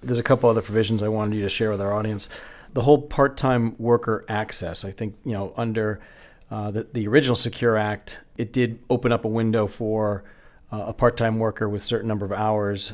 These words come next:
um, but I think it was a three-year window, and Secure two oh, uh, improves on, on that?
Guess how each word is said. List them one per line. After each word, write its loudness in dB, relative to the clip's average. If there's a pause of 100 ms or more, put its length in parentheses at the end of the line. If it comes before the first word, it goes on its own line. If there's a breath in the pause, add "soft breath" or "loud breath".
um, -4
but -6
I -2
think -6
it -8
was -8
a -8
three-year 2 (120)
window, 4
and -4
Secure 0
two 0
oh, 0 (480 soft breath)
uh, -8
improves 2
on, 0
on -4
that? -4